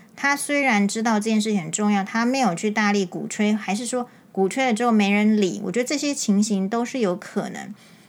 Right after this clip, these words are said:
但你如果真的要问我的话，就是说这些事情都过去了。好，黄医师是个非常容易过去的人。过去了的意思是说，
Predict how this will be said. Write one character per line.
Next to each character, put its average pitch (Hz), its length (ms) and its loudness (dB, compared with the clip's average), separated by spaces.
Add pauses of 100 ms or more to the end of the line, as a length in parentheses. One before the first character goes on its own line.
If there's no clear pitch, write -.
但 302 200 2
你 202 80 4
如 185 120 0
果 240 120 2
真 214 220 0
的 202 60 4
要 220 160 2
问 220 220 2
我 - 80 -8
的 - 100 -10
话， 180 140 -6
就 170 80 -8
是 180 120 -8
说 170 160 -8
这 170 160 -6
些 185 140 -4
事 190 140 -4
情 147 240 -10
都 160 360 -8
过 156 160 -6
去 160 220 -8
了。 - 260 -12 (200)
好， 170 140 -6
黄 190 160 0
医 208 40 2
师 220 120 0
是 208 120 -2
个 170 220 -4
非 226 300 0
常 190 220 -4
容 165 120 -4
易 190 100 0
过 269 260 2
去 240 200 2
的 233 140 2
人。 202 300 4 (920)
过 285 160 2
去 285 160 -2
了 226 120 0
的 202 40 0
意 240 160 -2
思 214 180 -2
是 226 140 0
说， 226 220 -2